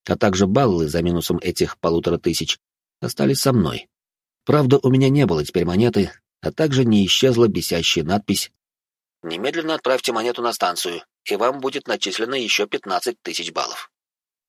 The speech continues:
Но это уже мелочи, с которыми я готов был смириться, поскольку теперь полностью понимал происходящее, имел представление о своём прошлом, а также о том, в каком примерно направлении искать монеты.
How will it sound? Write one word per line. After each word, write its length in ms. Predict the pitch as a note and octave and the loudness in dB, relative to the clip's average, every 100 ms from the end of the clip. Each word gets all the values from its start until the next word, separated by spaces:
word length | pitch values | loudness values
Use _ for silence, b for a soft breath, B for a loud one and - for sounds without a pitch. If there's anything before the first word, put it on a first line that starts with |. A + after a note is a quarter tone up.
| _ | _
Но 220 | D#2+ B2+ F3+ | 2 4 4
это 200 | E3+ E3 | 4 4
уже 200 | C#3+ D3 | 6 4
мелочи, 500 | D#3 A2 - C#2 - _ | 4 2 0 -4 -6 _
с 100 | - | -14
которыми 400 | - G#2 F#2+ F#2+ | -6 -2 2 2
я 140 | F#2+ | 2
готов 300 | F#2+ A2+ G2+ | 2 2 2
был 120 | F2 | 2
смириться, 540 | E2 F2+ A2 G#2+ C#3 - _ _ _ - | 0 2 2 0 -4 -8 _ _ _ -16
поскольку 340 | - - C#3 | -10 -6 -2
теперь 300 | C3+ A#2 C3+ | 0 2 2
полностью 480 | - D3 C3+ A2 A2 | 2 2 2 2 2
понимал 360 | G#2+ G#2 G#2+ | 4 4 4
происходящее, 760 | G#2 G2 - G2 D2+ - - - _ _ _ - | 2 0 0 -2 0 -2 -4 -8 _ _ _ -4
имел 220 | C#3 D3+ | 0 0
представление 580 | - - F2+ A#2+ A2 F#2+ | -2 -4 0 2 4 2
о 40 | |
своём 240 | - E2+ D#2 | 0 -4 0
прошлом, 460 | A#2+ A#2+ G#2 F2 - _ _ _ _ - | 2 4 2 -2 -8 _ _ _ _ -4
а 120 | G2+ | 0
также 360 | E3 D3+ B2 | 2 2 4
о 80 | B2 | 4
том, 200 | G#2+ C#3+ | 4 2
в 80 | G#2 | 2
каком 320 | A2 C#3 C3 | 0 2 2
примерно 420 | G#2+ A2 B2 A2 | 2 4 4 4
направлении 640 | G#2 G2+ F#2+ G#2+ A2+ G#2 G2+ | 4 2 2 4 4 4 2
искать 340 | F#2+ - E2 E2+ | -4 -4 -4 -4
монеты. 460 | E2+ C#2 - - | -6 -6 -10 -14